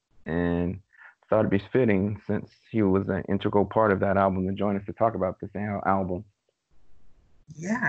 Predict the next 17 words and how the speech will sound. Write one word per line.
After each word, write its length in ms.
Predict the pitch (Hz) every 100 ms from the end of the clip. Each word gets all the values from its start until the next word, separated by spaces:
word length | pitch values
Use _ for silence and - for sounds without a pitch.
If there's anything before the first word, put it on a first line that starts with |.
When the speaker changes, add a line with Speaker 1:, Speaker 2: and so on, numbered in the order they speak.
| 123
Speaker 2:
absolutely. 720 | 123 143 - 147 240 - 123 - - - - -
So 140 | -
let's 100 | 226
go 120 | 320
ahead 340 | 285 262 254 220
and 140 | 185
start 420 | - - 170 185 151
with 240 | 147 -
memories. 920 | 127 143 196 139 120 120 131 147 - -
Um, 140 | -
I'll 160 | 160 180
go 160 | 180 160
first 300 | 165 156 -
'cause 100 | 139
mine's 240 | 147 135
the 60 | 117
shortest. 600 | 165 143 123 123 -